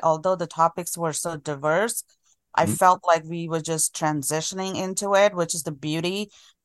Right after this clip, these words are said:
Speaker 1: of, uh, people who've, who've done the things and had, uh, you know, have experienced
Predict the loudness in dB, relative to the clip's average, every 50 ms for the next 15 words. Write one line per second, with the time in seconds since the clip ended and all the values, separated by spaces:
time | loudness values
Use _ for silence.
0 | 2 6 8 10 10 10 10 8 6 2 -4 -12 -10 -4 0 2 4 6 6 6
1 | 4 2 0 -6 -12 -10 -4 0 2 4 4 2 0 -2 -4 -6 -4 -4 -6 -10
2 | -14 _ _ _ _ _ _ _ -6 -6 -6 -4 0 4 6 8 8 8 6 4
3 | 2 2 2 0 -2 -2 -2 -2 -2 -2 -2 -2 0 4 4 6 6 4 4 2
4 | -2 0 4 6 6 8 8 6 4 0 _ _ _ _ _ _ _ _ 0 4
5 | 6 6 6 4 2 0 -2 0 2 2 2 2 4 4 2 2 2 -4 _ -14
6 | -10 -8 -8 -8 -6 -6 -4 -2 0 0 2 0 0 0 -2 -2